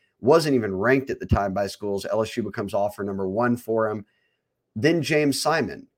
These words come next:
gives him two top ten running backs. James Simon, uh, coming out of Calvary Baptist up in Shreveport. Another thing, Shreveport, with two at Captain Shreve and one at Calvary Baptist, gets three guys in the initial top ten in Louisiana. So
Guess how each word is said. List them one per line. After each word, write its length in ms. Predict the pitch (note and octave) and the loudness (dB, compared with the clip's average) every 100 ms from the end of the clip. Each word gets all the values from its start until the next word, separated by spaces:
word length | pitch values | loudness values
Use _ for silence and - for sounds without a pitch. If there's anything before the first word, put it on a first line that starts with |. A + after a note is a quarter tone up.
| - | 0
gives 200 | A#2+ A#2+ | 0 2
him 160 | A2+ - | -2 -4
two 260 | - A3+ | -6 -2
top 320 | A#3 - D2+ - | -2 -2 -2 -2
ten 220 | A2+ G#2 | -2 0
running 240 | G#2 G2+ | -2 -2
backs. 280 | G2 G2 - | -2 -4 -4
James 280 | - A2+ G2+ | -4 -4 -2
Simon, 400 | A2+ A2+ A2 G2+ _ _ - | -2 0 -2 -4 _ _ -2
uh, 160 | A2 G#2 | 2 2
coming 260 | - B2+ A#2+ | 4 4 4
out 100 | A2+ | 4
of 80 | |
Calvary 360 | - A#2 G#2+ A2 | 4 4 4 0
Baptist 540 | G2 A#2 A#2 A#2+ A2+ | 2 2 2 -2 -2
up 160 | F#2 - | -4 -8
in 80 | D#2 | -14
Shreveport. 800 | - D3 D3+ D3 - C#3 C3+ - _ _ _ _ | -8 0 0 0 0 2 2 0 _ _ _ _
Another 500 | F#2+ G2+ G#2 D3+ C#3+ | -6 2 6 8 6
thing, 280 | A#2+ G2+ F#2+ | 2 -2 -4
Shreveport, 880 | F2+ - C3 F3+ G#3+ - G2+ E2 - _ _ _ | -6 -8 2 2 2 -4 -8 -8 -10 _ _ _
with 180 | - F#2+ | -12 -2
two 160 | - E3 | 2 4
at 120 | F3 | 2
Captain 320 | - D3+ B2 | 2 0 0
Shreve 380 | B2+ - D3 D3+ | -4 -2 -2 0
and 160 | B2 A2+ | 0 0
one 340 | C3 C3 C3 - _ - | 2 2 0 -4 _ -12
at 120 | G#2+ | 2
Calvary 360 | C3+ B2 A2 | 4 4 2
Baptist, 540 | G2 C3+ F3 - G2+ - | 2 2 2 0 -10 -8
gets 300 | G#2+ - - | -8 -10 -12
three 460 | - B2+ E3 A3+ G3 | -6 -2 0 0 0
guys 520 | F3 F#3 C#3+ A2 G#2 | 0 2 0 -2 -6
in 160 | - A2+ | -6 -4
the 160 | A2 | -2
initial 540 | A2+ A2+ C3 D3 C#3+ B2+ | -2 0 0 0 -6 -4
top 380 | - B2+ - | -2 -2 -2
ten 240 | - C3 A#2+ | -2 0 0
in 100 | A2 | -2
Louisiana. 580 | G#2+ G#2+ G2+ G2+ F2 E2 | -4 -6 -6 -6 -6 -8
So 300 | - G#2+ | -4 -4